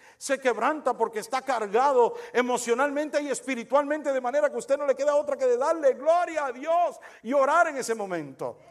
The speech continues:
Pero esos momentos no pasan todos los días, ¿verdad? Si usted va a depender de esos momentos, le va a ir bien mal.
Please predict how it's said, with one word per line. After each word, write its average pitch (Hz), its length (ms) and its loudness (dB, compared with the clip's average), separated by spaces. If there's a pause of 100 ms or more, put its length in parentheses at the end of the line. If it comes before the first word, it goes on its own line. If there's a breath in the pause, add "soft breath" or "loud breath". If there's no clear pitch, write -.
(360 loud breath)
Pero 294 140 6
esos 330 160 4
momentos 330 460 4
no 320 160 4
pasan 294 320 2
todos 339 200 8
los 277 120 2
días, 339 200 0
¿verdad? 330 400 -2 (1300)
Si - 160 -6
usted 381 260 0
va 370 120 8
a 339 100 6
depender 311 280 6
de 330 120 2
esos 285 160 2
momentos, 294 480 0
le 262 80 4
va 311 140 4
a 302 40 6
ir 277 100 -4
bien 262 240 -2
mal. 320 440 -2